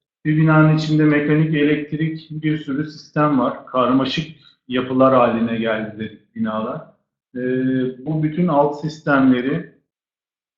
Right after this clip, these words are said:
entegre bir şekilde kontrol edebilmek, iyi yönetebilmek bize sonunda da, e, enerjide kazanım sağlayacak. Bu bağlamda da gelecekte binalar akıllı ve tam entegre olmalı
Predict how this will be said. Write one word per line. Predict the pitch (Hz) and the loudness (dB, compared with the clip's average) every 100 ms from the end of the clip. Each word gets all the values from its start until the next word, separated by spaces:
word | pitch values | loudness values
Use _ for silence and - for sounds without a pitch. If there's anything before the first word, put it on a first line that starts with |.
| _ _ _ _ _ - | _ _ _ _ _ -6
entegre | 139 147 151 156 170 160 | -4 0 0 2 2 2
bir | |
şekilde | 156 139 127 139 165 | 0 -2 -4 -2 -2
kontrol | 156 139 143 151 160 160 | 0 0 0 2 2 4
edebilmek, | 135 127 117 120 175 - - - | 4 2 0 -2 -2 -6 -16 -8
iyi | 147 165 | 0 2
yönetebilmek | 156 131 131 135 127 123 156 160 - | 4 4 2 0 0 0 -2 -4 -8
bize | 139 151 160 160 | -6 -2 -2 -2
sonunda | - 147 143 127 131 | -2 -2 -2 -8 -6
da, | 170 180 - - _ _ | -6 -6 -12 -20 _ _
e, | 127 127 123 127 135 | -8 -6 -6 -6 -6
enerjide | 135 147 143 143 147 151 | -2 2 4 2 0 0
kazanım | 151 135 143 143 | 0 0 2 0
sağlayacak. | 143 127 110 101 104 131 156 - - _ _ _ _ _ - - - | 0 -2 -2 -4 -10 -10 -12 -14 -20 _ _ _ _ _ -20 -20 -6
Bu | 156 | 0
bağlamda | 165 151 151 147 147 147 151 | 6 6 6 4 2 0 -2
da | |
gelecekte | 131 135 143 143 147 - 160 | -4 -2 0 0 -4 -4 -4
binalar | 143 139 139 175 151 | 0 0 2 0 0
akıllı | 147 147 143 170 160 | -4 -2 0 2 0
ve | - | 0
tam | 147 143 | 0 2
entegre | 117 117 110 110 | 0 -2 -8 -8
olmalı | 104 104 - _ 113 | -10 -10 -16 _ -16